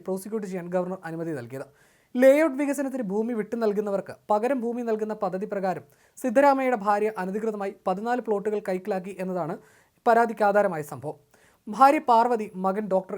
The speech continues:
യതീന്ദ്ര, ഭാര്യ സഹോദരൻ മല്ലികാർജ്ജുൻ സ്വാമി ഉൾപ്പെടെ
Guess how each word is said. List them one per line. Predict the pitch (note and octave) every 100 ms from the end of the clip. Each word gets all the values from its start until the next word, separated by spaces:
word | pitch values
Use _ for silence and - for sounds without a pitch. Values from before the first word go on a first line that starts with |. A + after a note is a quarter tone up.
| F#3
യതീന്ദ്ര, | F3+ G3 F#3+ E3+ - _ _ _ _ -
ഭാര്യ | G#3 B3+ D4+ C#4+
സഹോദരൻ | C4 B3+ B3 A3+
മല്ലികാർജ്ജുൻ | G#3+ A3+ A#3 A3+ G#3+
സ്വാമി | G#3 G3 G#3+
ഉൾപ്പെടെ | F#3+ F#3+ G3